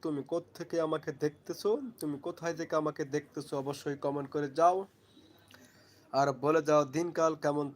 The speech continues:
চলছে, শীতকাল কেমন চলছে। এই মুহূর্তে যারা আমার লাইভে রয়েছো, সকলকে জানাই শুভরাত্রি।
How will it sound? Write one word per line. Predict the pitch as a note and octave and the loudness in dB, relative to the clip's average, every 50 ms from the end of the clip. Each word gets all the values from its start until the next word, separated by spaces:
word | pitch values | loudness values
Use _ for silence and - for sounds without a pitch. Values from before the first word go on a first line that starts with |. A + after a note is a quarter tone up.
| - | -4
চলছে, | - D3+ D3+ D3 C#3 - - - D3+ D3 C#3 | 0 0 0 0 0 -4 -8 -2 0 0 0
শীতকাল | C#3 - - E3+ E3 - - E3 D#3 D#3 | 0 -2 -4 -4 -6 -4 -4 -2 -2 -2
কেমন | D3 - D3 C#3+ C#3+ D3 C#3+ C#3+ - - | -2 -2 -4 -2 -2 -4 -6 -8 -8 -4
চলছে। | C#3+ C#3 C3+ C3 - - - C#3 B2 A2 E2+ - - - - _ _ _ _ _ _ _ _ _ _ _ _ _ _ _ - _ _ _ _ _ _ - | -4 -4 -4 -4 -8 -6 -4 -2 -2 -2 -6 -10 -18 -20 -20 _ _ _ _ _ _ _ _ _ _ _ _ _ _ _ -20 _ _ _ _ _ _ 0
এই | C3 D3+ F3 | 2 2 2
মুহূর্তে | F3 F3+ F#3 F#3 F3+ F3+ - E3+ | 4 4 4 4 2 2 -2 -2
যারা | D3+ E3 D#3+ D#3+ | 2 4 4 6
আমার | D#3 D#3 D3+ C#3+ | 6 6 4 2
লাইভে | C3 B2+ C#3 D#3 D3+ D3+ D3 D3+ D3 D3 C#3+ C#3 - - - - _ _ _ _ _ _ - - | 2 2 4 4 4 2 2 0 0 0 0 -2 -6 -10 -20 -20 _ _ _ _ _ _ -14 -10
রয়েছো, | A#2 A#2+ C3+ D3+ D#3+ D3+ D#3 - E3 F3 G3+ A3+ _ _ _ _ _ _ _ _ _ - - _ _ - - - _ - _ - _ _ - - | -6 -2 0 0 0 0 -2 -6 -6 -6 -6 -6 _ _ _ _ _ _ _ _ _ -20 -20 _ _ -20 -20 -20 _ -20 _ -20 _ _ -14 -6
সকলকে | - C3+ C#3+ D#3+ D3+ C#3+ D#3+ D3+ | -6 -4 -2 -2 -2 -2 -2 0
জানাই | D3+ D#3 D3+ D3+ D3+ | 0 2 2 2 0
শুভরাত্রি। | C#3 - - - D3+ C#3+ D3 D#3 D3+ D3+ D3 - _ - D3 D#3 F3 G#3+ | 0 -4 -6 -6 -4 -2 0 2 0 0 -2 -4 _ -8 -4 -2 -2 -2